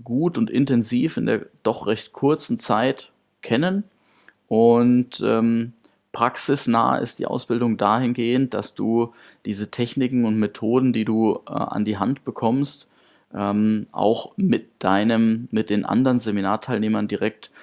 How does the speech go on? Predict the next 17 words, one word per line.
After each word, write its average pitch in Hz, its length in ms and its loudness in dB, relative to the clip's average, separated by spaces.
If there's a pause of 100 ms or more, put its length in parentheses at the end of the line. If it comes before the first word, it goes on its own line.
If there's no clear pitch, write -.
(100)
ausprobierst 98 800 -4
und 98 160 -4
da 92 140 0
so 110 100 -2
ein 101 100 0
bisschen 104 520 0 (360)
das - 280 -6
Coaching 107 540 0
auch 104 200 -4
lernst, 107 520 2
dass - 200 -8
du 95 80 -8
den 98 200 0
anderen 101 380 -2
interviewst 113 960 -2
über 107 200 0
bestimmte, 104 840 -2